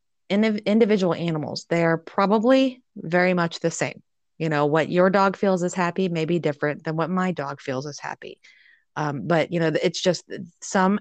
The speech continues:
animals, just like some humans, can bounce back from a devastating loss, why others are quite literally stuck in a depression,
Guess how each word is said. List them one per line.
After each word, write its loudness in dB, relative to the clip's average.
animals, -2
just -10
like -2
some -2
humans, -2
can -2
bounce -4
back -4
from -4
a 2
devastating -2
loss, -6
why -2
others 0
are -2
quite -4
literally 0
stuck -6
in -10
a -6
depression, -10